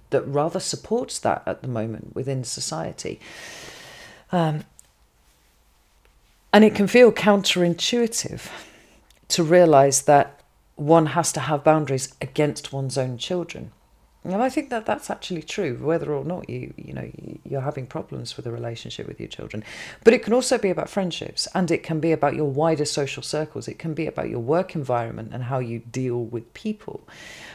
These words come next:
What's very clear here, though, is that the revelation when it comes out, and it is trying to surface, I do feel that really strongly because the devil is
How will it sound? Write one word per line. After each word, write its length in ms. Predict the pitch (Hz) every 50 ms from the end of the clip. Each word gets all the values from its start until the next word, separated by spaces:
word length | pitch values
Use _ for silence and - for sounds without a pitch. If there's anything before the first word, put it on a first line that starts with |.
| - -
What's 400 | 143 151 180 - - - - -
very 380 | - - - 214 233 254 254
clear 400 | 254 - - - 214 202 175 147
here, 400 | 139 - - - - - - - -
though, 280 | - - - - - 131 - - - - _ -
is 260 | 170 170 165 156 -
that 320 | - 170 156 - - _ -
the 80 | 160
revelation 1040 | 143 135 170 190 190 190 214 202 175 170 180 190 - - - - 156 123 131 139 - - - - _ _ -
when 320 | - 127 131 151 170 165 160
it 160 | - - -
comes 500 | - - 160 147 143 139 139 135 - -
out, 320 | 139 127 123 117 110 - -
and 160 | - 151 147 147
it 120 | 147 156
is 300 | 170 180 190 - - -
trying 540 | - - - - 185 196 196 190 180 170 165
to 180 | - - 160
surface, 840 | 151 - - - 170 160 160 160 156 - - - - 127 - - -
I 120 | - 139
do 220 | 135 - 151 147 143
feel 220 | - - 151 143
that 340 | 135 143 131 - - 139 123
really 260 | 143 165 165 147 139
strongly 400 | 135 - - 151 143 139 135 127
because 320 | 123 - 123 - - 120 117
the 80 | 139
devil 320 | 131 139 170 165 139 147 127
is 300 | 120 123 117 - -